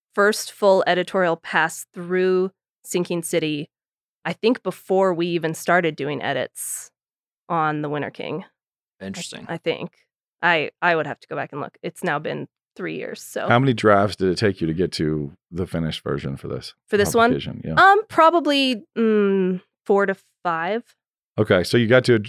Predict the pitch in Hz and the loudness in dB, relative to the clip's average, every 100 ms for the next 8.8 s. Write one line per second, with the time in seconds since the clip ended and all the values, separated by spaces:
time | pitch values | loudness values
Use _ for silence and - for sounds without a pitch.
0 | - 101 - 110 101 98 92 90 92 92 | -2 0 2 2 2 2 2 0 0 0
1 | 98 92 - 98 90 87 82 78 - _ | 0 -4 -2 -2 -2 -2 -4 -6 -12 _
2 | - 208 185 170 - 247 226 107 90 107 | 0 4 4 4 6 6 6 4 0 -2
3 | 98 90 - - 247 262 269 269 247 214 | -2 -2 -6 2 6 8 6 6 2 2
4 | 202 - 196 185 190 180 175 175 - 180 | 0 -2 0 0 2 2 2 0 0 2
5 | 180 170 165 170 160 180 180 214 202 196 | 2 4 4 4 2 0 0 2 2 2
6 | 208 185 - 185 - 196 185 175 175 175 | 4 4 4 0 2 4 4 4 2 0
7 | - - 208 196 175 170 170 165 160 165 | -4 -4 -2 2 2 2 0 0 0 -4
8 | - - _ _ _ _ - | -14 -20 _ _ _ _ -20